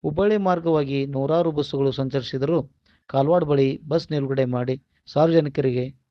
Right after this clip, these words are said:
ಅನುಕೂಲ ಒದಗಿಸಿಕೊಡಬೇಕೆಂದು ಸಾರ್ವಜನಿಕರು ಹಾಗೂ ಶಾಲಾ ವಿದ್ಯಾರ್ಥಿಗಳು ತಹಶೀಲ್ದಾರರ ನವಲಗುಂದ ಘಟಕದಿಂದ ಹುಬ್ಬಳ್ಳಿ ಮಾರ್ಗವಾಗಿ ನೂರಾರು ಬಸ್ಸುಗಳು ಸಂಚರಿಸುತ್ತವೆ. ರಾಷ್ಟ್ರೀಯ ಹೆದ್ದಾರಿಗೆ ಹೊಂದಿಕೊಂಡಿರುವಂಥ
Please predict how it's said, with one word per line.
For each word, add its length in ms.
ಅನುಕೂಲ 360
ಒದಗಿಸಿಕೊಡಬೇಕೆಂದು 1300
ಸಾರ್ವಜನಿಕರು 720
ಹಾಗೂ 420
ಶಾಲಾ 320
ವಿದ್ಯಾರ್ಥಿಗಳು 760
ತಹಶೀಲ್ದಾರರ 600
ನವಲಗುಂದ 380
ಘಟಕದಿಂದ 540
ಹುಬ್ಬಳ್ಳಿ 420
ಮಾರ್ಗವಾಗಿ 760
ನೂರಾರು 420
ಬಸ್ಸುಗಳು 400
ಸಂಚರಿಸುತ್ತವೆ. 760
ರಾಷ್ಟ್ರೀಯ 460
ಹೆದ್ದಾರಿಗೆ 380
ಹೊಂದಿಕೊಂಡಿರುವಂಥ 760